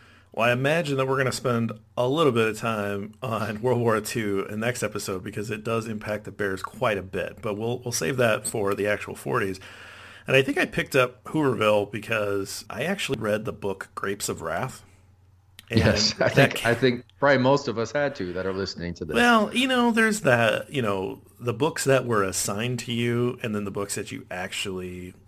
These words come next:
Speaker 1: read that were assigned to you. And this was one that I actually, actually went through and read the whole thing cover to cover. It came out in
Speaker 2: Mm-hmm.
Speaker 1: nineteen thirty-nine, and it kinda described that era. Um, so a little shout out on the podcast for John Steinbeck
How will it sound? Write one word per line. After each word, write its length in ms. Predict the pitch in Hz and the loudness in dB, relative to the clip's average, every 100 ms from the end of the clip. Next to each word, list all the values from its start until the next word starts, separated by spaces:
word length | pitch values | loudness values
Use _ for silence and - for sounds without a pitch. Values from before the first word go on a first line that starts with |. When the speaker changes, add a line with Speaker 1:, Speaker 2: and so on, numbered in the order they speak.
| - - - 101 | -20 -18 -18 -10
Speaker 1:
read 400 | 85 87 113 151 - _ _ - | -6 -6 -6 -10 -14 _ _ -14
that 260 | - 123 | -6 -2
were 100 | 123 127 | 2 2
assigned 340 | - 127 131 | 2 -2 -2
to 80 | 135 | -4
you. 240 | 123 131 - | -2 -2 -2
And 140 | 117 | 0
this 140 | 131 | 0
was 160 | 190 131 | 0 0
one 200 | 127 120 | 0 2
that 100 | 113 | 2
I 160 | 101 98 | 2 0
actually, 680 | 95 95 - 90 87 85 - _ - - - - - 120 - | -4 -4 -6 -6 -10 -14 -18 _ -20 -20 -20 -18 -16 -16 -4
actually 360 | 120 123 127 123 | -2 0 0 0
went 220 | 110 113 | -2 -6
through 280 | - 123 107 | -6 -4 -4
and 80 | - | -4
read 160 | 101 | -6
the 80 | 98 | -6
whole 140 | 98 | -6
thing 300 | 98 98 104 | -6 -6 -6
cover 200 | 110 101 | -6 -6
to 60 | 92 | -6
cover. 360 | - 90 131 143 - - | -6 -4 -6 -8 -18 -4
It 200 | 131 127 | -2 -2
came 220 | - 151 | -4 -2
out 160 | 143 143 | -2 0
in 40 | |
Speaker 2:
Mm-hmm. 80 | 120 110 | 0 0
Speaker 1:
nineteen 320 | 110 127 117 | 0 -4 -4
thirty-nine, 720 | 113 113 107 110 95 85 95 - - | -4 -4 -2 -2 -2 -6 -12 -14 -10
and 180 | 98 98 | -8 -8
it 60 | |
kinda 220 | - 110 | -8 -8
described 460 | 98 95 - 95 98 | -6 -8 0 0 2
that 180 | 87 92 | -2 -6
era. 380 | 101 95 85 85 _ - | -6 -6 -8 -12 _ -14
Um, 220 | 101 90 | -12 -10
so 220 | - 135 117 | -4 -4 -2
a 40 | |
little 240 | 127 226 | 0 0
shout 360 | 226 - 127 127 | 2 2 4 6
out 180 | 139 156 | 4 2
on 120 | 120 | -2
the 60 | 107 | -4
podcast 500 | 98 95 - 110 117 | -4 -4 -4 -6 -6
for 140 | - | -8
John 220 | 98 92 | -6 -6
Steinbeck 460 | 95 90 92 110 | -6 -6 -6 -6